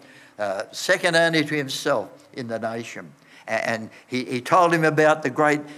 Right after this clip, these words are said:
uh, famine that was gonna come throughout the world, and he,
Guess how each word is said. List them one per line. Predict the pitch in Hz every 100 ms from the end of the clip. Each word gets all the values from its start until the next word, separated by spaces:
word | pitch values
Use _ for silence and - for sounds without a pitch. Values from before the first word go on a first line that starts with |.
| 151
uh, | 117 107 -
famine | - - 165 190 180 170
that | 175
was | 151
gonna | 160 160
come | - 156 151
throughout | 151 151 147 147
the | 143
world, | 147 147 147 143 - - -
and | 123
he, | 113